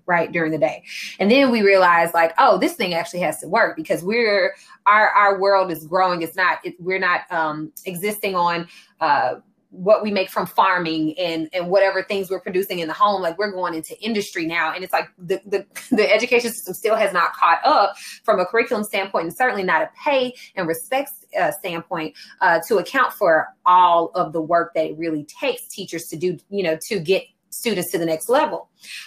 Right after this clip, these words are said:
Um, and so one of the things, one of the things that I really hope is that we can increase teacher pay. Um, but, but we're not fully funded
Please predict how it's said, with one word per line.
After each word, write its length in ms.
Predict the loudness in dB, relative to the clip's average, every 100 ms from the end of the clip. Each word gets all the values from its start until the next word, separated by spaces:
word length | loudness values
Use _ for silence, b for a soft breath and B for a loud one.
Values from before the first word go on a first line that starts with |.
| B
Um, 380 | 2 4 4 0 -4
and 100 | 0
so 140 | 2
one 240 | 2 2 2
of 60 |
the 80 | -2
things, 680 | -2 -4 -2 -4 -6 -8 -10 -10
one 240 | -2 0
of 60 | 0
the 80 | -4
things 220 | -4 -2
that 340 | 2 2 0 _ _ _
I 260 | 4 4 2
really 500 | -2 -6 -4 -2 -4
hope 400 | -4 -4 -4 _ _
is 140 | -6
that 180 | -2 -2
we 100 | -2
can 600 | -6 -4 0 0 0 -4 -6
increase 460 | -8 -8 -10 -10
teacher 280 | -10 -10 -10
pay. 400 | -6 -6 -4 -8 B B B B
Um, 500 | 2 4 4 2 -4 _ _ -20 -16
but, 440 | 0 2 2 -2 _
but 340 | 2 2 -4 _ -8
we're 200 | -2 2
not 260 | 2 0 -4 _ _ _
fully 320 | 0 2 0 -4
funded 460 | -2 -2 -2 -6